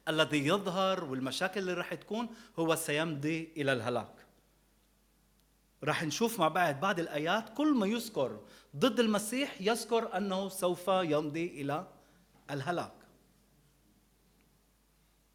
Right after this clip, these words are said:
فالعدد هذا الموجود على الشاشة،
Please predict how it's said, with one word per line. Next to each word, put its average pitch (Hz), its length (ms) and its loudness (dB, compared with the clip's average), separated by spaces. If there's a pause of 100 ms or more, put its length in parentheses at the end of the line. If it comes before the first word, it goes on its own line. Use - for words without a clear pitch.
(1000)
فالعدد 160 720 2
هذا 208 140 4
الموجود 170 440 0
على 160 120 0
الشاشة، 156 640 -2